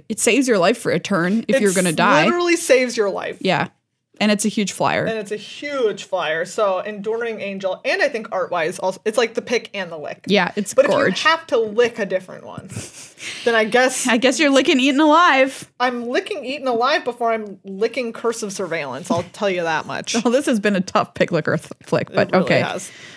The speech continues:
Speaker 1: I
Speaker 2: Um,
Speaker 1: agree.
Speaker 2: okay, here we go.
Speaker 1: All right, we've
Speaker 2: Ooh,
Speaker 1: got
Speaker 2: Storm Skrillex,
Speaker 1: speaking
Speaker 2: just talking
Speaker 1: of
Speaker 2: about you. Snarling Wolf and Ritual of Hope.
Speaker 1: Once again,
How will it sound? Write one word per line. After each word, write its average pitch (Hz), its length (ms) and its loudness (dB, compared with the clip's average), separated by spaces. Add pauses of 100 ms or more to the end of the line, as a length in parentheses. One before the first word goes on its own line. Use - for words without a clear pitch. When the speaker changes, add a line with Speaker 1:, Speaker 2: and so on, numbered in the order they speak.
(240)
Speaker 1:
I 185 100 2
Speaker 2:
Um, 233 140 6
Speaker 1:
agree. 143 160 2
Speaker 2:
okay, 190 240 2
here 202 120 -2
we 180 60 -6
go. 131 120 -4 (440)
Speaker 1:
All 262 60 6
right, 240 100 4
we've 226 180 2
Speaker 2:
Ooh, 269 60 0
Speaker 1:
got 220 320 6
Speaker 2:
Storm 302 460 2
Skrillex, 226 540 6
Speaker 1:
speaking 262 260 4
Speaker 2:
just 180 100 2
talking 196 420 6
Speaker 1:
of 208 80 -2
Speaker 2:
about 196 300 0
you. 202 460 -2 (240)
Snarling 240 920 -2
Wolf 185 680 -2 (280)
and 214 720 -2 (340)
Ritual 320 720 2
of 220 140 4
Hope. 226 400 2
Speaker 1:
Once 233 260 4
again, 190 380 4